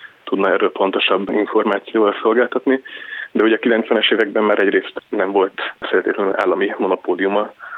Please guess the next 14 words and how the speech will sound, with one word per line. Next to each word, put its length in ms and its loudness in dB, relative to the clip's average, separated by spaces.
a 340 0
filmtámogatás 960 0
fölött, 400 0
másrészt 400 0
meg 120 0
akkor 220 0
már 140 2
jöttek 260 -2
ezek 180 0
a 60 0
digitális 480 -2
technikák. 600 -4
Szóval 240 4
azt 220 0